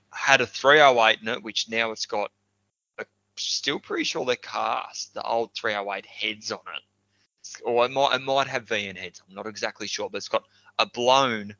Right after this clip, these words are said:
three five five in this little Corolla. And as Benny was saying on the podcast, you guys might have listened to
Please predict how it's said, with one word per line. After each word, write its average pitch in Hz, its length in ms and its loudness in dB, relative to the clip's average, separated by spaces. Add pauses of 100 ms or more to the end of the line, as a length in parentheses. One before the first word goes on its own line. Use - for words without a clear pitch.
(140)
three 117 320 2
five 107 400 0
five 92 440 -8
in 92 120 -20
this 95 200 -16
little 110 180 -4
Corolla. 110 580 0 (380)
And 123 120 6
as 135 300 8
Benny 131 300 6
was 120 160 -2
saying 110 360 4
on 107 120 -10
the 107 80 -10
podcast, 104 600 -4
you 101 80 -12
guys 98 280 -4
might 107 180 -4
have 104 100 -6
listened 101 340 -4
to 95 280 -4